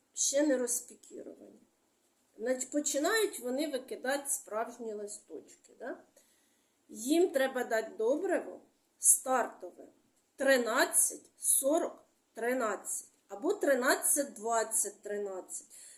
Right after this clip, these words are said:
де, е, середня цифра фосфору сама велика.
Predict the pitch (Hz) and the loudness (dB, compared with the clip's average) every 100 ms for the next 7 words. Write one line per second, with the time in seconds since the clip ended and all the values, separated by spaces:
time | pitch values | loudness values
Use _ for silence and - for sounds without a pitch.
0 | _ 254 226 269 247 - - - - _ | _ -20 0 2 2 0 -10 -20 -20 _
1 | _ _ _ - 247 240 233 - _ - | _ _ _ -4 0 2 0 -10 _ 2
2 | - 277 277 262 254 233 - 262 240 185 | 6 8 8 6 4 2 2 0 -2 -4
3 | 185 - 269 466 - 226 196 180 - 220 | -6 -2 2 4 4 2 -4 -2 -2 2
4 | 302 302 262 233 175 165 - | 2 2 0 -4 -4 -10 -16